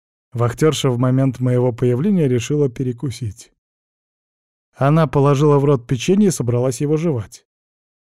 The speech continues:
Данное действие совпало с тем, что в здании Дворца культуры вошёл только вчера почивший директор.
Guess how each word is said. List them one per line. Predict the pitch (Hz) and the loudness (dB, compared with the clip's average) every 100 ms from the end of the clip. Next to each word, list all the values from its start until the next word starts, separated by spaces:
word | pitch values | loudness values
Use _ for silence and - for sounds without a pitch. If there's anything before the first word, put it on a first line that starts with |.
| - | -2
Данное | 151 165 156 156 | 2 4 2 2
действие | 180 220 - 147 117 | 2 0 0 -2 -2
совпало | - 117 - 175 151 | -4 -8 -2 0 0
с | 127 | 0
тем, | - 220 | 0 -2
что | 185 131 | 0 -4
в | |
здании | 117 135 156 | -2 0 0
Дворца | 123 117 113 127 | 0 -2 -4 -8
культуры | 120 120 120 220 | -6 -4 -2 0
вошёл | 151 117 139 | 0 -2 -4
только | 117 175 196 196 | -2 -4 -2 -6
вчера | - 139 123 | -4 -4 -4
почивший | 120 117 - 156 - 135 | -6 -12 -8 -8 -6 -6
директор. | 131 117 101 - 151 | -4 -4 -8 -14 -20